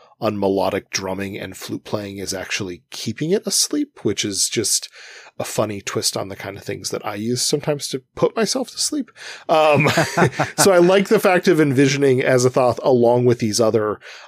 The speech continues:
gods just kind of showing up in the back of, like, a sedan to, like, go hit it on the town. Like, <laughs> that's the image that I had in my head. The word sedan does not appear anywhere in this particular work,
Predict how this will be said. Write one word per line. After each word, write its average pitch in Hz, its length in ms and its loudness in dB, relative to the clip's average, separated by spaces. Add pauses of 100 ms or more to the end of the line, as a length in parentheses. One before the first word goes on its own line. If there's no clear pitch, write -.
gods 110 580 0 (340)
just 165 240 0
kind 214 160 6
of 175 80 4
showing 170 400 6
up 170 260 2
in 147 180 4
the 127 80 2
back 123 320 0
of, 120 160 2
like, 113 280 2
a 104 100 0
sedan 135 760 2 (260)
to, 139 140 0
like, 101 380 -2
go 131 420 6
hit 156 260 2
it 147 100 4
on 131 200 2
the 117 100 0
town. 95 540 -6
Like, 135 300 2 (240)
<laughs> - 240 -6
that's - 260 2
the 208 100 4
image 165 260 4
that 127 120 6
I 127 100 4
had 139 180 4
in 131 80 6
my 107 160 0
head. 170 340 4
The 143 360 -2
word 107 220 -4
sedan 110 400 -2
does 104 140 -6
not 98 120 -6
appear 90 320 -10
anywhere 92 440 -8
in 139 180 0
this 151 200 0
particular 139 500 2
work, 131 320 2